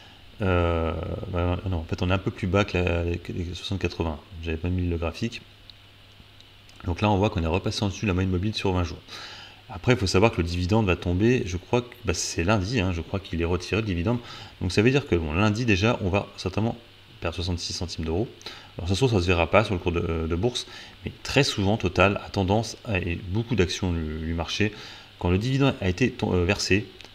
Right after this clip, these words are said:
très souvent, derrière, ça corrige assez méchamment. Donc moi, j'irais plutôt en prendre vers les trente-deux euros soixante-quinze dans un premier temps,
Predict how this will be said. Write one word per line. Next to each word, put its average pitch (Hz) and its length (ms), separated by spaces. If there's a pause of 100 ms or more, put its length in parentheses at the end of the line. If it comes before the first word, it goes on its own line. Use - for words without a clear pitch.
(120)
très - 180
souvent, 110 400 (100)
derrière, 95 420
ça - 180
corrige 95 420
assez 95 240
méchamment. 92 480 (440)
Donc 92 120
moi, 127 140
j'irais 95 220
plutôt 131 300
en 127 80
prendre 110 380
vers 85 80
les 78 100
trente-deux 127 380
euros 104 160
soixante-quinze 87 480
dans 85 120
un 80 60
premier 82 240
temps, 110 200